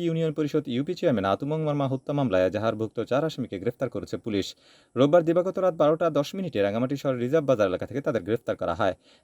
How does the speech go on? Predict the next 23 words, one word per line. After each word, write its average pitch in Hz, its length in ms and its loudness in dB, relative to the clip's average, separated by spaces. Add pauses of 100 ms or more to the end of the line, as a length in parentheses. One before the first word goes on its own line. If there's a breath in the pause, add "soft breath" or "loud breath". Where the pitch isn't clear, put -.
গ্রেফতাররা 135 420 2
হলেন 143 300 0 (120)
সাধুচন্দ্র 127 560 -4
ত্রিপুরা, 127 420 0 (280 soft breath)
ওয়াইভার 123 400 4
ত্রিপুরা, 107 420 0
সত্যচন্দ্র 135 560 -6
ত্রিপুরা 110 360 0
ও 117 220 -2
সুজন 139 300 -2
ত্রিপুরা। 92 380 -2 (180)
তারা 92 180 0
সবাই 110 440 0 (280 soft breath)
বড়থলি 131 420 2
ইউনিয়নের 92 360 -4
স্থায়ী 117 260 -4
বাসিন্দা। 92 440 -2 (340 soft breath)
বিলাইছড়ি 160 380 4
থানার 165 180 2
অফিসার 170 260 -2
ইনচার্জ 104 540 0
ওসি 117 320 -4
মোহাম্মদ 107 280 -2